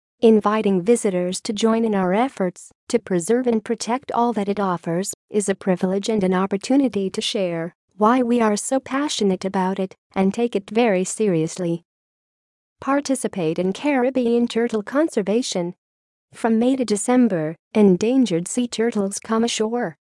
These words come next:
to lay their eggs along Caribbean beaches. With locally based partners such as the Arakabessa Foundation in Jamaica, visitors can take part in the Sandals Foundation and sri's efforts to reduce the loss of turtle nests due to predators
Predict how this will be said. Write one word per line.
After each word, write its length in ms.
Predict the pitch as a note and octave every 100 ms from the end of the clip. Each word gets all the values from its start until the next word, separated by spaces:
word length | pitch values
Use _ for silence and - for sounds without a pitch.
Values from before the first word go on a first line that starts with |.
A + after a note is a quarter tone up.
| -
to 100 | A#3
lay 220 | A#3 A#3
their 240 | A3+ G3+ A3+
eggs 300 | B3 G#3+ G3
along 340 | F#3 F#3+ F3+
Caribbean 600 | G#3 G3 B3+ B3+ G3 F3+
beaches. 580 | G3+ G3 - E3+ E3+ - _ _ _ _ G3
With 180 | G3
locally 500 | G#3 C4 - A3+ F#3
based 460 | F3+ A3+ A3 - -
partners 500 | - B3+ - G3+ G3
such 280 | - F#3+ G3+
as 160 | F#3+ F#3+
the 140 | G3+
Arakabessa 1000 | G3 G#3+ B3+ G3+ - G#3 G3+ A#3+ - G#3+
Foundation 720 | G3+ G3+ G3+ A3+ B3+ G3+ F#3
in 140 | F3
Jamaica, 640 | F#3+ G3 A#3 D4+ F#3+ F3 - _
visitors 580 | G3 E4+ F4+ B3+ G3+ G3
can 220 | - G#3
take 280 | G#3 C4 C4+
part 320 | - B3 C4+
in 120 | G#3+ F#3+
the 40 |
Sandals 680 | - B3+ C4+ C#4 G#3 F#3+ -
Foundation 720 | A3+ G3+ G3+ G3+ B3+ - G3+
and 120 | F#3+
sri's 400 | - B3 D4 D4
efforts 540 | A3+ A#3 F#3 D#3+ - - _ -
to 120 | A3+
reduce 480 | F3 E3+ B3+ F4 -
the 140 | G#3+
loss 320 | G#3+ A3+ -
of 120 | F#3
turtle 340 | - B3 A#3 G3
nests 500 | F#3 F3+ - - -
due 240 | G#3+ A#3
to 80 | G#3
predators 760 | - A3 A3+ G3+ F3 E3+ E3+